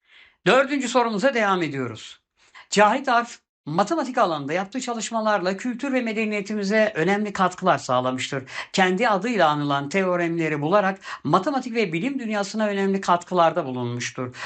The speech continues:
Ayrıca bilimin de evrensel olduğunu ifade etmiştir. Bilimi evrensel olarak ifade eden Cahit Arf burada neyi anlatmak istemiştir?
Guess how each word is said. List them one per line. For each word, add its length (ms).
Ayrıca 460
bilimin 440
de 260
evrensel 720
olduğunu 640
ifade 440
etmiştir. 500
Bilimi 320
evrensel 800
olarak 380
ifade 540
eden 300
Cahit 480
Arf 300
burada 280
neyi 420
anlatmak 540
istemiştir? 580